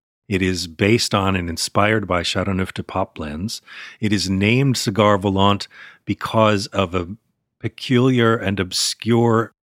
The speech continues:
edict that was placed by the city council of Châteauneuf-du-Pape that said that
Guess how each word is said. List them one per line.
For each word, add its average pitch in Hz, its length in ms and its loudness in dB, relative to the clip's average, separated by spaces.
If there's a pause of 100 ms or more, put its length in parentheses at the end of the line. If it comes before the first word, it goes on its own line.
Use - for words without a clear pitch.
(100)
edict 147 400 0
that - 180 -4
was 98 140 -4
placed - 600 -2
by 98 220 2
the 90 220 -8 (200)
city 127 260 -2
council 101 540 -2
of 82 300 -10
Châteauneuf-du-Pape 95 880 -2 (360)
that 101 180 -2
said 98 460 0
that - 360 -8